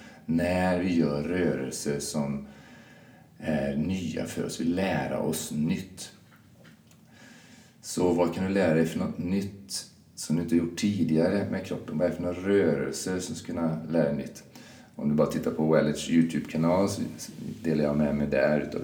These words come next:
diverse olika rörelser, minipauser för vardagen som man kan göra för att låta kroppen gå igenom olika rörelsemönster som är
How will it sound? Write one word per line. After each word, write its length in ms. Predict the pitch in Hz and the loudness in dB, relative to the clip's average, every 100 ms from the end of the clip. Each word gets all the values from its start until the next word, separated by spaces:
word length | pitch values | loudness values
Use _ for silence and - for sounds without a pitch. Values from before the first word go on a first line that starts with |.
| - | -8
diverse 560 | - - 82 - - 95 | -8 0 0 0 -2 0
olika 380 | 90 73 - 71 | 2 0 0 -2
rörelser, 1300 | 71 76 80 78 69 67 62 - - 80 80 76 69 - - - - - | 0 -2 2 2 2 -2 -6 -6 0 4 4 2 -2 -10 -18 -20 -18 -10
minipauser 960 | 85 82 71 71 - 76 82 80 - 82 | -2 0 0 -2 0 4 6 4 0 -2
för 140 | - | 0
vardagen 800 | 78 62 78 76 73 71 - - | 2 2 4 2 2 2 -2 -8
som 260 | - 80 80 - - - - | -8 -8 -8 -12 -18 -18 -10
man 100 | - | -8
kan 180 | - 78 | 0 2
göra 260 | 73 62 | 4 4
för 200 | - 78 | 0 -4
att 120 | 69 | -4
låta 160 | - 76 | -6 -8
kroppen 440 | - 67 - 71 71 | -4 -4 -4 -8 -6
gå 140 | 71 | -6
igenom 280 | 69 71 76 | -6 -4 -4
olika 200 | 73 - - - - - - - | -4 -6 -10 -12 -20 -20 -20 -20
rörelsemönster 1300 | - 78 82 71 - - - 67 69 78 82 80 - | -8 0 2 2 0 -4 -6 -6 -2 0 0 -2 -6
som 180 | - | -6
är 100 | 73 | -6